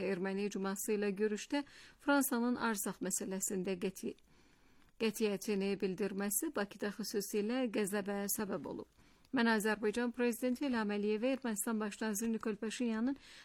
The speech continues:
özündən daha çox təzyiq göstərmişəm və göstərəcəm. Mən arsaq məsələsi ilə bağlı dəqiq mövqeyi və mesajı olan yeganə insanım mənim arsaq və bütünlükdə. Ermənistanla bağlı qətiyyətimdən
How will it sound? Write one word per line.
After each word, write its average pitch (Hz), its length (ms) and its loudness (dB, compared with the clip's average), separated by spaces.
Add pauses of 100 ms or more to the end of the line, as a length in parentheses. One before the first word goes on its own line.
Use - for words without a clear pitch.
(160)
özündən 240 400 6
daha 233 240 2
çox - 240 -4
təzyiq 208 380 0
göstərmişəm 208 640 0
və 196 100 -2
göstərəcəm. 196 720 -2
Mən 190 160 -4
arsaq 190 320 -4
məsələsi 196 560 -2
ilə 208 160 -2
bağlı 202 320 0 (380)
dəqiq 226 340 2
mövqeyi 196 480 2
və 196 80 0
mesajı 202 480 -2
olan 208 240 0
yeganə 190 480 -2
insanım 190 400 -2
mənim 180 320 -2
arsaq 185 320 -8
və 185 220 -2
bütünlükdə. 180 560 -6 (420)
Ermənistanla 233 560 2
bağlı 185 400 0
qətiyyətimdən 180 640 -4